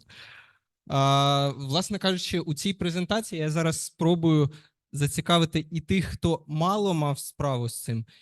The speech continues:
і тих, хто уже спеціалісти. А, у зв'язку з останніми новинами, неочікуваними, знову відключення світла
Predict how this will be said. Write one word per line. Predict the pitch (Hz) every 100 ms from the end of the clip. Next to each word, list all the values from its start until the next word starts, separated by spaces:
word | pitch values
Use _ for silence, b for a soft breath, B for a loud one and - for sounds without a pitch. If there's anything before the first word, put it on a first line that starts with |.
| b
і | - 139
тих, | 214 -
хто | 185
уже | 170 156
спеціалісти. | 190 - 160 180 180 147 113 - - - _ _ _ _ -
А, | 139 135 135 131
у | 135
зв'язку | 147 175 247
з | 226
останніми | - 202 208 190 170
новинами, | 170 143 131 131 151 175 _ _ _ -
неочікуваними, | 123 123 120 - 117 123 127 135 143 170 _ _ _ -
знову | 123 123 143 135
відключення | 127 131 131 - 127 120
світла | - 127 - 180